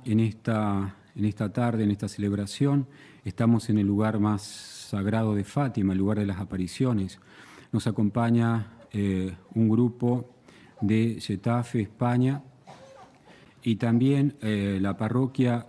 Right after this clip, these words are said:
San José Obrero en Irún.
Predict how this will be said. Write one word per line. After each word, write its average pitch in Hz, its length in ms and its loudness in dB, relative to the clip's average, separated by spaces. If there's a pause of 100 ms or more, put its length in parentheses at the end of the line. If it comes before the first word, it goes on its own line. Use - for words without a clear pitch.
San 120 280 -2
José 120 640 0
Obrero 117 680 0
en 104 180 2
Irún. 98 400 2